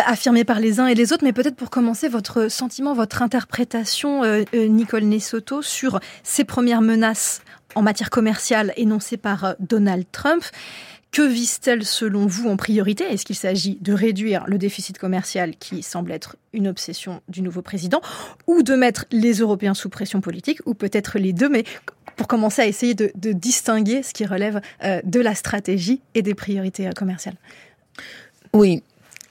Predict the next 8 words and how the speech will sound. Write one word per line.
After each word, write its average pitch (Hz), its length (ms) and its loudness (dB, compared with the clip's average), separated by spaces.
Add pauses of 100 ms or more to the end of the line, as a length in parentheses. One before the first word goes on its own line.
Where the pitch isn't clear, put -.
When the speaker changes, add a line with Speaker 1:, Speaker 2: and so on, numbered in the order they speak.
(180)
Speaker 2:
Euh, 78 580 4 (160)
euh, - 60 4 (800)
on 175 120 6
est 185 140 4
tous - 360 -2
un 139 60 2
peu 143 280 2
ébahis 156 520 4